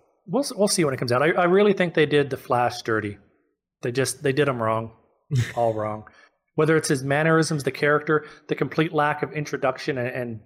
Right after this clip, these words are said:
Speaker 1: building an interest in who they are, they definitely should have had a Flash movie before that.
Speaker 2: And see, here's the difference: is it's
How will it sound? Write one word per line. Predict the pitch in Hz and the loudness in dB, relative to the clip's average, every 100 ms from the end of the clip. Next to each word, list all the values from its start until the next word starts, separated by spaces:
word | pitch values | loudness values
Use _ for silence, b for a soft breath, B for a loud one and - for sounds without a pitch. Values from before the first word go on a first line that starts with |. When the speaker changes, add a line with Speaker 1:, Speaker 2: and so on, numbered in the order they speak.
| - | 0
Speaker 1:
building | 143 143 143 135 131 b b - | 2 4 2 -2 -6 b b -6
an | 135 | -4
interest | 143 143 - 156 - | -2 -4 0 -2 -2
in | 131 | -6
who | 117 147 | -2 0
they | 131 120 | 2 2
are, | 117 147 - B B - | 2 2 -2 B B -2
they | 131 | 0
definitely | 147 - 143 | 0 0 -4
should | - | -2
have | 135 | -2
had | 123 | 0
a | 120 | -2
Flash | - 123 120 - | 0 0 0 -2
movie | 123 113 | -4 -4
before | 107 117 117 110 | -4 -2 0 0
that. | 104 - _ _ | -4 -10 _ _
Speaker 2:
And | 117 107 | -8 -4
see, | 151 143 | -2 0
here's | 175 | 0
the | 127 | 0
difference: | 92 82 80 76 - | 0 0 -2 -6 -8
is | 80 | -6
it's | 80 - | -6 -8